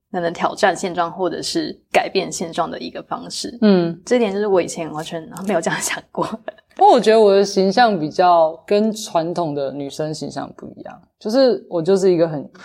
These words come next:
Speaker 2: 阳刚，就是很外显的人。然后因为之前有一个同事，老师比较资深，哦，他跟我分享过他的一件事情，就说他的女儿头发也都剪很短，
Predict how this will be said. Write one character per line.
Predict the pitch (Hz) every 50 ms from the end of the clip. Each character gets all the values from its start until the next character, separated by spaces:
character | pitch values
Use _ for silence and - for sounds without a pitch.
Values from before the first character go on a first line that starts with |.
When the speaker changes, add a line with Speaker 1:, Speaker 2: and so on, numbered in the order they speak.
| - -
Speaker 2:
阳 | 160 139 120 123 131
刚， | 127 139 127 127 123 - 156 _ _ _ _
就 | - 165 160
是 | 175
很 | 180 156 139
外 | 151 156 143 131
显 | - - 131 113
的 | 110 -
人。 | 139 131 151
然 | 175 180 175
后 | 196 214 214 208 202 - - - - - - _ _ -
因 | 277
为 | 302 285
之 | 240 277 262
前 | - 233 196 185 180 170
有 | 165 156 156
一 | 160
个 | 175 185 180 175
同 | 170 - 160 147 143 151
事， | 151 - - 180 175 160
老 | 135 143 147 139 -
师 | - - - 147 151 143 147 147 156 _ _
比 | - 147
较 | 147 151
资 | 147 - - 147 147 147
深， | - 151 147 143 - - _ -
哦， | - 220
他 | 226 247 240
跟 | 226 262
我 | 240 208
分 | - 208 214 214
享 | 208 185 160 156 151
过 | 175 185 175
他 | 175 170
的 | 165 151
一 | 147
件 | 147 165 165
事 | 151 160 165
情， | 147 143
就 | 143 156
说 | 156 - - 151 151 143 147 143
他 | 147 - - 185 175
的 | 165
女 | 156 143 135
儿 | 135 131
头 | 135 147 147
发 | 165 151 135
也 | -
都 | 135 139
剪 | 139 - - -
很 | 139 143 - -
短， | - - -